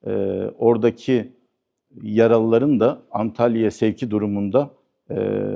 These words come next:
ileri tetkikleri ve tedavileri için hastanelerimiz hazır, bekleme durumunda. Henüz intikal eden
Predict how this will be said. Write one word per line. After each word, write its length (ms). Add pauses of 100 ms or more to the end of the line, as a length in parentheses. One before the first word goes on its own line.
(960)
ileri 400
tetkikleri 560
ve 100
tedavileri 540
için 300 (420)
hastanelerimiz 840
hazır, 340 (180)
bekleme 380
durumunda. 340
Henüz 280
intikal 380
eden 240